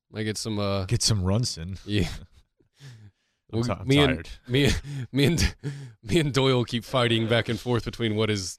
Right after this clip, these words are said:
Speaker 1: nickname should be. Doyle says Action Brunson, and I just say, "No, he's Giant Baby, okay? He looks like a giant
Speaker 2: He does
Speaker 1: baby."
Speaker 2: look like a giant baby.
Speaker 1: <laughs>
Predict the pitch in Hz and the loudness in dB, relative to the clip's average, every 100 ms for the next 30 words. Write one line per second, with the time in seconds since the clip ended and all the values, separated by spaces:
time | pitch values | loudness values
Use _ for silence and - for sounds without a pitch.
0 | _ 107 101 104 101 - 95 101 98 107 | _ -14 -8 -4 -4 -6 -6 -4 0 0
1 | 117 107 110 90 110 107 113 101 104 107 | 0 0 -2 -2 -4 -2 -2 2 2 2
2 | 107 98 101 101 - 104 92 113 117 107 | 0 0 0 -2 -2 -4 -4 -2 -2 -2
3 | 104 120 98 127 165 120 107 127 120 92 | -6 -8 -2 2 2 0 0 0 2 0
4 | 90 - 120 143 131 147 165 123 107 123 | -2 0 2 4 2 2 2 0 2 4
5 | 143 123 123 123 104 98 95 92 78 82 | 6 6 6 4 4 4 2 0 -2 -4
6 | 80 78 - 247 - 254 - 240 | -4 -2 2 2 2 -2 -2 -4